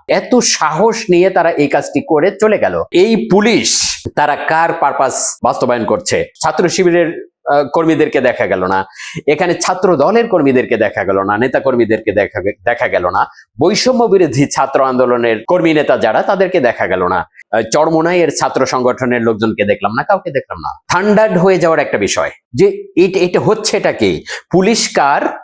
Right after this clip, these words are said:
আর ছাত্রলীগের নেতাকর্মীরা কার? তারা তো এক হয়ে কাজ করছে। ছাত্রলীগের কো-, নেতা যাদের নামে মামলা আছে তাদেরকে ধরছে না পুলিশ। আবার তারা যে যখন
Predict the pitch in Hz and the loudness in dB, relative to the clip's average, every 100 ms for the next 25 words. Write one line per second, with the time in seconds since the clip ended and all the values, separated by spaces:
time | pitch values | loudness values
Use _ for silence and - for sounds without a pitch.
0 | _ _ _ _ _ 131 120 113 - - | _ _ _ _ _ 0 0 0 -4 -10
1 | - _ - 175 175 180 165 151 - 110 | -14 _ -4 -2 2 2 2 0 0 -2
2 | 117 123 127 110 104 98 - 69 - 175 | 0 0 0 0 0 0 -2 -4 -4 -2
3 | 180 156 160 214 262 220 196 - - - | 0 2 2 2 0 0 -2 -2 -6 -4
4 | - - - - 202 202 226 233 220 233 | -6 -6 -8 -4 -2 2 2 2 2 0
5 | - - 180 160 165 160 185 202 151 165 | -4 0 2 4 2 2 2 0 2 0
6 | 202 185 202 214 175 208 233 226 175 151 | 0 2 2 2 2 2 2 2 2 0
7 | 180 214 220 147 165 240 254 240 220 147 | 0 0 0 0 2 0 0 -2 0 -2
8 | 85 - - 135 160 247 - 170 202 170 | -2 -4 -2 0 0 0 0 0 2 2
9 | 180 190 - - - 202 202 | 4 2 0 -2 0 0 -2